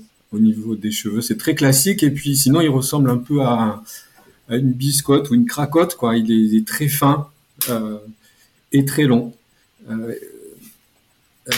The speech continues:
donc, euh, voilà, il a des, il a des bras à la Kevin Durant et des jambes, euh, comme les bras de Kevin Durant. Il est très fin, quoi. Euh, sinon, il est, hum, bon, il n'y a pas que ça, hein. Euh, il est, euh, c'est un gars qui est très rapide, qui est très facile, euh, verticalement.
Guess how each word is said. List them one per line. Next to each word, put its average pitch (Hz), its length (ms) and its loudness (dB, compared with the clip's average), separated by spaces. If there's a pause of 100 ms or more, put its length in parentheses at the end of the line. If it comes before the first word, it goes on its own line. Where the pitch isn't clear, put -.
(180)
donc, 120 280 -2
euh, 123 60 0
voilà, 110 340 2
il 131 140 6
a 113 60 4
des, 110 80 6
il 110 340 0
a 110 60 0
des 113 160 0
bras 120 340 -2
à 123 60 -2
la 107 360 -4
Kevin 117 380 0
Durant 120 460 2
et 117 60 0
des 110 180 2
jambes, 120 440 0
euh, 104 220 -6
comme 110 220 2
les 107 100 2
bras 107 220 -2
de 113 140 -2
Kevin 110 280 0
Durant. 110 220 2
Il 110 160 -8
est 107 80 -12
très 107 160 -10
fin, 117 200 -8
quoi. - 200 -14 (440)
Euh, 123 280 0
sinon, 147 340 4
il 139 160 4
est, 117 240 6
hum, 104 460 4 (760)
bon, 90 100 -18
il 90 40 -20
n'y - 40 -20
a - 60 -20
pas 104 120 -12
que 110 140 -8
ça, 117 180 -2
hein. 110 220 -2 (400)
Euh, 113 300 2 (160)
il 117 280 2
est, 120 120 4
euh, 110 260 0
c'est - 160 -4
un 120 80 4
gars 135 160 4
qui 135 140 -2
est 117 60 -2
très 139 160 0
rapide, 135 640 0
qui 117 260 -2
est 107 140 0
très 139 160 -2
facile, 135 480 0
euh, 117 160 2
verticalement. 123 760 0